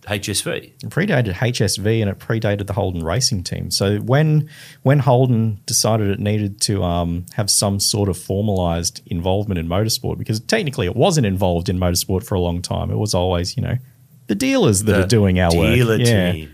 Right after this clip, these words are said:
Speaker 2: The whole General
Speaker 1: The,
Speaker 2: Motors
Speaker 1: you can't
Speaker 2: can't
Speaker 1: see
Speaker 2: be
Speaker 1: the
Speaker 2: involved.
Speaker 1: inverted comments
Speaker 2: Yes.
Speaker 1: that I'm
Speaker 2: <laughs> Yeah.
Speaker 1: putting on this, but yeah.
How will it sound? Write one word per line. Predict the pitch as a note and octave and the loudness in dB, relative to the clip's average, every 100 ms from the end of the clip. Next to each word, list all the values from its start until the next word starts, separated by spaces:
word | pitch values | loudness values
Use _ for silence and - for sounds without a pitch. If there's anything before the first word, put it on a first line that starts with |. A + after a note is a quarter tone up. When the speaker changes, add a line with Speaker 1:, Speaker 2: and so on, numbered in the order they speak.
| - | -4
Speaker 2:
The | A2+ | 2
whole | A#2+ | 4
General | G#2 B2+ B2 A2 | 4 4 4 4
Speaker 1:
The, | |
Speaker 2:
Motors | G#2+ G#2+ F#2+ | 4 4 2
Speaker 1:
you | |
can't | C3+ A2 | 2 2
Speaker 2:
can't | |
Speaker 1:
see | - | 2
Speaker 2:
be | F#2 | 2
Speaker 1:
the | G2 | 2
Speaker 2:
involved. | G2 B2 | 2 2
Speaker 1:
inverted | A#2 F2+ | -2 -4
comments | - A#2+ A#2 G#2+ | -2 0 0 0
Speaker 2:
Yes. | G2 - - | 0 2 2
Speaker 1:
that | G2 | 4
I'm | A#2+ | 4
Speaker 2:
<laughs> | |
Yeah. | G#2+ | 4
Speaker 1:
putting | F2+ G#2 F#2+ | 2 -2 -2
on | E2+ | -10
this, | D#2+ - | -12 -16
but | - D2 - | -16 -18 -18
yeah. | E2 | -10